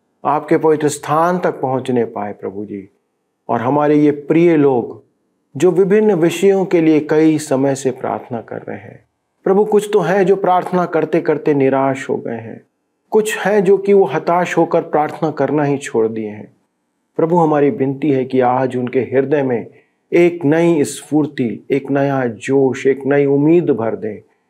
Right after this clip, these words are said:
कि प्रभु, इस प्रार्थना के जीवन को देख करके वे भी प्रार्थना में लवलीन हो जाएं। और यदि किसी कारण से प्रभु उनकी प्रार्थनाएं रुकी हुई हैं, अपनी सामर्थ को भेजें, अपने दूतों को भेजें प्रभु,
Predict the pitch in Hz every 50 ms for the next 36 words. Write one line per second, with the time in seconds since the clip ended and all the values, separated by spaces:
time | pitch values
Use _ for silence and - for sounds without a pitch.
0 | _ _ _ - - 175 170 214 208 190 208 220 220 202 214 220 208 202 - -
1 | - - - 147 151 156 165 160 - - 175 175 170 165 - 160 147 131 117 -
2 | - - 151 165 160 160 156 151 - 147 135 120 110 110 - 143 143 143 - -
3 | 117 110 107 - - 117 110 104 - _ _ _ _ _ _ _ - - 147 190
4 | 214 208 202 208 196 - 165 160 156 156 147 - 147 160 160 160 160 160 147 135
5 | 135 131 127 123 127 127 127 135 123 117 107 113 107 107 104 - 104 101 98 95
6 | - _ _ _ _ _ _ _ - 120 123 127 160 160 180 180 175 180 - -
7 | 180 175 - 170 160 165 175 185 185 180 190 196 190 196 185 175 185 190 185 185
8 | 185 190 185 190 190 185 180 180 175 - 165 185 190 185 180 180 180 180 180 175
9 | 147 139 123 117 107 113 110 104 101 _ _ _ _ _ _ _ _ - - 151
10 | 147 - 160 156 143 151 - - - 135 135 143 147 156 156 147 151 - 127 120
11 | 104 101 104 110 107 117 123 127 127 - 143 143 135 143 175 190 180 208 196 180
12 | 196 202 160 151 151 147 139 143 131 - 135 117 107 117 110 104